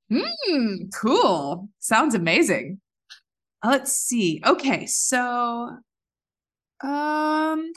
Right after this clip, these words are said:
I think the, what I wanna make sure that I ask you is, it sounds like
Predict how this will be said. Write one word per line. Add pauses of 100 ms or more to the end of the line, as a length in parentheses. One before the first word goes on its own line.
(300)
I
think (260)
the, (280)
what
I
wanna
make
sure
that
I
ask
you (420)
is, (340)
it
sounds
like